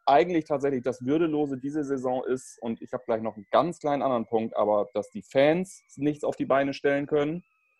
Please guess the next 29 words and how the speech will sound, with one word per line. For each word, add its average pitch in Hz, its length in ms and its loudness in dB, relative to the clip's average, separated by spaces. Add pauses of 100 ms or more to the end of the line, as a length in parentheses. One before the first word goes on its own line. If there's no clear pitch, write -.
(360)
ähm, 117 320 2
das 120 140 0
ist 113 100 -12
das 120 140 -4
eine, 156 560 2
dass 120 180 -2
man 120 200 0
irgendwie, 120 320 -2
keine 120 280 0
Ahnung, 123 260 0
dass 107 120 -2
Meurer 120 400 2
einen 120 180 -2
jetzt 117 180 -2
auch 123 120 2
noch 120 140 -2
irgendwie 120 320 -2
vom 113 160 -6
Stadion 117 500 0
weghält, 120 480 0
äh, 113 440 2
äh, 113 40 -4
mit, 113 300 -6
äh, 113 540 0
äh, 113 60 -8
Corona-Vorgaben 120 1080 2
und 113 220 -2
nach 107 200 -4
zehn 117 420 0